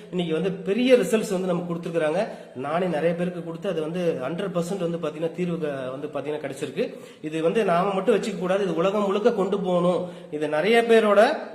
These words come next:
வாழ்க்கையை மாற்றக்கூடிய ஒரு சக்தி இருக்குது. அதனால இந்த சக்தியை நாம வந்து, அஹ், ஏனோ தானோ அப்படின்ற மாதிரி நினைச்சுக்காம, இது எல்லாருக்கும், அஹ், வந்து ஸ்ப்ரெட் பண்ணி,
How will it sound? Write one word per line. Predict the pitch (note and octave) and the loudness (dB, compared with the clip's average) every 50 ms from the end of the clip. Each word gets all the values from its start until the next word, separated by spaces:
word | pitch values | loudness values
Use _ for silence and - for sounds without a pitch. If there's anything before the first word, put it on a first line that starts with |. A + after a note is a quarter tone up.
| - - - | -16 -8 -2
வாழ்க்கையை | D3 D#3+ F#3 A3 A3+ A3+ A3+ A#3 A3 G3 | 2 4 4 4 4 2 2 2 2 2
மாற்றக்கூடிய | E3 D#3 E3 F3 G#3 A3+ A#3 A#3+ A3 A3 G#3 G3 G3 G#3+ G#3 | 2 4 4 4 4 4 4 2 0 0 -2 -2 0 2 2
ஒரு | F#3+ E3 | 0 0
சக்தி | - F3+ E3+ - - G#3+ G3 | 0 -2 -4 -2 -2 0 0
இருக்குது. | E3+ D#3+ D#3 D#3 D#3+ | 0 0 0 0 0
அதனால | D#3 D3 D3 D#3 F3+ A3+ | 0 2 0 0 0 0
இந்த | A3 F#3 D#3+ | 0 0 0
சக்தியை | - - E3+ E3+ F3 - - A3+ F3 D#3 E3+ G#3+ C4+ C4 - - - - - - - - - _ _ _ _ _ _ _ | 0 0 -2 -2 -2 -4 -4 -2 0 2 2 2 0 0 -4 -10 -14 -16 -18 -20 -20 -20 -20 _ _ _ _ _ _ _
நாம | - D3+ E3+ F3+ F3 | -6 -4 -2 2 2
வந்து, | F3+ G#3+ A3 B3+ A#3+ | 2 4 4 4 4
அஹ், | - - F3 E3+ E3 E3 D#3+ D#3 D#3 D#3 | 2 0 0 0 0 0 0 0 -2 0
ஏனோ | E3+ F#3+ G#3+ A#3 B3 B3 A#3 | 2 2 6 8 10 10 10
தானோ | A3 G#3+ G#3+ A3 G#3 | 8 8 6 6 6
அப்படின்ற | F3+ F#3+ F#3+ F3+ F3+ F3+ | 4 4 2 0 0 0
மாதிரி | F#3 F#3+ F3+ E3 | 2 2 2 0
நினைச்சுக்காம, | E3+ E3+ - E3+ F3 D#3 D3+ E3+ G3 A3 G#3 - D3+ | 0 -2 -2 0 0 0 2 2 2 0 0 -2 -6
இது | D3+ C#3 C3+ | -8 -6 -6
எல்லாருக்கும், | C#3 D3+ E3+ G3 G3 G3 G3 A#3+ A3+ - A#3+ F3 | -4 -2 0 0 0 2 4 2 2 2 0 0
அஹ், | E3 E3 D#3 D#3 D3 D3+ | 2 4 4 4 4 2
வந்து | D3 D3+ E3+ F3+ | 0 -2 -4 -4
ஸ்ப்ரெட் | E3+ - - E3 E3 D#3+ | -6 -4 -2 -2 -2 0
பண்ணி, | - F3+ D#3+ C3+ C#3 D3 E3 F3 | 0 -2 -2 0 -2 -2 -4 -4